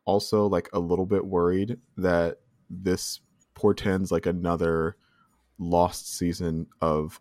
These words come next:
offensive development for Killian. Um, and like you mentioned, like, just as he was finding a role on this team next to Cade Cunningham. Um, one thing I will say though, like,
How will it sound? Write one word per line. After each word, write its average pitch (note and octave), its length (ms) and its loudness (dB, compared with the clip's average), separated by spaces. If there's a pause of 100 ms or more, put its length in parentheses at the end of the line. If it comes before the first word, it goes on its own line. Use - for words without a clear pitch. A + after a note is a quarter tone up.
offensive D#2 500 -4
development D2+ 560 -4 (420)
for - 120 -10
Killian. F2+ 520 0 (120)
Um, - 400 -6 (260)
and A2 760 0
like A2 180 0
you G2+ 60 0
mentioned, F2 320 -2
like, E2 120 -4
just - 280 2
as G2+ 100 -4
he F2 80 0
was D#2+ 140 -4
finding D#2 280 -2
a C#2+ 60 -4
role D#2 380 -2
on - 80 -12
this D#2+ 120 -10
team F2 280 -2
next D#2 180 -6
to D#2 80 -8
Cade C#2 220 -6
Cunningham. D#2+ 480 -6 (440)
Um, D2+ 300 -4 (380)
one A2+ 200 6
thing B2 140 4
I G2+ 80 4
will G#2+ 160 6
say A#2 220 4
though, A#2 100 4
like, F2+ 240 2